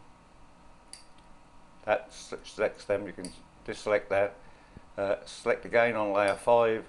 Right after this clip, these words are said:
and the name colors bottom off. And that selects them. Just put them back on again. Hold down the shift key, click and click. Hold down the shift key, click and click. Hold down the shift key, click and click.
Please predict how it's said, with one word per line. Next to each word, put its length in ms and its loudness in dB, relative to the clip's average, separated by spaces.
and 220 -12
the 140 -6
name 240 -2
colors 300 0
bottom 340 0
off. 460 -2
And 60 -8
that 120 -6
selects 360 -2
them. 240 -8
Just 220 -14
put 100 -8
them 140 -4
back 200 2
on 160 2
again. 280 0
Hold 220 -2
down 140 -2
the 60 -8
shift 320 -8
key, 300 0
click 440 0
and 140 -18
click. 420 0
Hold 120 -4
down 120 -2
the 60 -10
shift 300 -6
key, 340 -4
click 260 -2
and 160 -14
click. 380 -4
Hold 140 -4
down 160 -4
the 60 -10
shift 340 -6
key, 400 -2
click 320 -4
and 160 -16
click. 280 -2